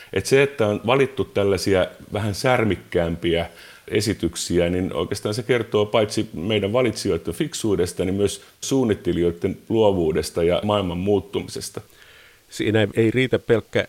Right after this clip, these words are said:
Speaker 2: sanaleikittely, pitää olla sosiologia, psykologia,
Speaker 1: Ja
Speaker 2: filosofi-,
Speaker 1: antropologia.
Speaker 2: antropologia samaan
Speaker 1: Ku-,
Speaker 2: aikaan.
Speaker 1: et-, eri kulttuuriantropologi eri toten.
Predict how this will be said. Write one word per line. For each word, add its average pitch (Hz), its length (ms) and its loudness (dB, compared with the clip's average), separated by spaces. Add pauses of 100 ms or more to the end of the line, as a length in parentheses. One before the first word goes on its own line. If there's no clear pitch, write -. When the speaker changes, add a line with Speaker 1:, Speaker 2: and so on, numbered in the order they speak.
Speaker 2:
sanaleikittely, 104 720 0
pitää 101 300 0
olla 90 360 0 (220)
sosiologia, 92 1200 0 (420)
psykologia, 85 920 -2
Speaker 1:
Ja 76 180 -4 (160)
Speaker 2:
filosofi-, 113 180 4
Speaker 1:
antropologia. 80 840 -2
Speaker 2:
antropologia 90 720 -2
samaan 85 320 -4
Speaker 1:
Ku-, 76 220 -4
Speaker 2:
aikaan. 131 120 4 (100)
Speaker 1:
et-, - 20 -4
eri 117 200 4
kulttuuriantropologi 85 1200 0
eri 80 200 0
toten. - 500 -4